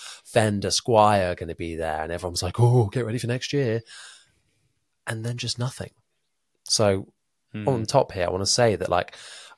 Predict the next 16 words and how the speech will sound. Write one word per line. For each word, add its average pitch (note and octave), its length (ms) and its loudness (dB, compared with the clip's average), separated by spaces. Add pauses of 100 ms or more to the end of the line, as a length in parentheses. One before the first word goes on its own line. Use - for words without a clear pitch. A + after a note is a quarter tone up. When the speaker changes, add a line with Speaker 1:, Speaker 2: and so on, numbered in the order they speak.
(140)
Speaker 1:
I've A#2+ 200 2
seen D#3+ 260 4
a D3 60 4
couple C3+ 420 2
of A#2 120 0
people C3+ 380 -6
being F#2+ 340 -4
kind A2 480 0
of F#2+ 360 -2 (280)
underwhelmed F2+ 920 -4
by E2 240 -2
this E2 300 -8
year's F#2 240 -8
nam. - 380 -10 (380)
Um, F#2 360 -4 (100)
and F2+ 320 -2